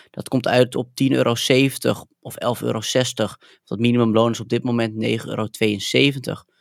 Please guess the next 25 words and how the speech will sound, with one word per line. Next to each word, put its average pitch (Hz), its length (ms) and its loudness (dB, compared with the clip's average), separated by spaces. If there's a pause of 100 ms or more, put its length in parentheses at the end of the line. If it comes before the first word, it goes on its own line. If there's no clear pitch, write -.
(120)
op - 120 -12
basis 110 220 4
van 110 80 0
een 107 60 0
veertig-urige 113 580 -2
werkweek. 127 520 4 (420)
En 107 80 -12
volgens 120 220 0
mij 123 80 6
verdient 127 200 -2
ongeveer 120 280 -4
zes 123 220 -2
procent 123 440 -2
dat. 143 160 2
Dat 127 120 -4
zijn 123 160 2
zo'n 113 240 0
vijfhonderdvijftigduizend 110 1000 0
mensen, 127 460 0 (340)
als 117 140 -8
ik 131 80 -2
me 135 100 0
niet 131 160 0
vergis. 135 460 -4 (640)
P 147 80 2